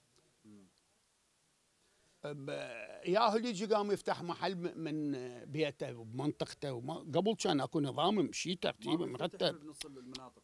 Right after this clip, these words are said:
Speaker 2: شي مرتب. اقول لك الله وكيلك، انا عندي واحد، عندي ابن اختي يشتغل وياي هنا، انا ماكو.
Speaker 1: أي، أي.
Speaker 2: يجون مشتريه ومرات اقعد اقول له الا يجي، يجي الصغير يلا يمتي، تعبت انا ما اقدر.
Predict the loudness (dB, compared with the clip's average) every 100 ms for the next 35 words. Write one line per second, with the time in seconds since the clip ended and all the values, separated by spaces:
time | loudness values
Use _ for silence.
0 | _ -10 0 4 4 2 0 0 4 6
1 | 4 -2 -16 _ _ _ _ _ _ _
2 | _ _ _ _ _ _ _ _ -20 _
3 | -6 0 6 6 4 4 6 6 4 2
4 | 2 0 -2 -18 _ _ 2 6 6 6
5 | 4 6 8 6 4 2 4 2 2 0
6 | 0 -2 2 2 6 8 8 8 4 2
7 | 2 0 -2 -4 -6 -4 -2 -2 -6 -14
8 | -20 -20 _ _ _ _ _ _ _ _
9 | _ _ _ _ _ _ -6 -4 0 2
10 | 2 -2 0 2 2 2 0 0 0 0
11 | 0 -2 -2 -2 -2 -4 -6 -10 -8 -2
12 | -2 0 -4 -4 -6 -8 -10 -8 -6 -8
13 | -8 -6 -4 -4 -6 -6 -10 -10 -14 -16
14 | -20 -20 -14 -12 -10 -10 -10 -12 -12 -12
15 | -10 -10